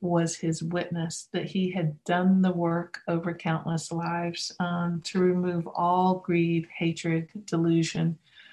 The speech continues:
uh, that he had done the work, um, to be able to awaken. That, that to me is really important.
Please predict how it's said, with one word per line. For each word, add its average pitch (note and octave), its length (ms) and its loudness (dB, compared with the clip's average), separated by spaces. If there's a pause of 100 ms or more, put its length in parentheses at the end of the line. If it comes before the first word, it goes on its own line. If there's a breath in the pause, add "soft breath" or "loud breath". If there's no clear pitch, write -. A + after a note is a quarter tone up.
(240 soft breath)
uh, F3 280 0
that F3 160 -4
he G#3+ 180 2
had F3+ 300 2
done F3+ 400 4
the E3 100 2
work, D#3+ 480 -2 (260)
um, F3 420 -6
to E3+ 120 -6
be D#3+ 260 -2
able D#3+ 300 0
to D#3+ 180 -6
awaken. E3 600 -6 (880 soft breath)
That, F4 320 6 (180)
that D#4 380 6
to - 120 0
me B3+ 240 6
is A#3 160 6
really G#3 400 6
important. G3 640 2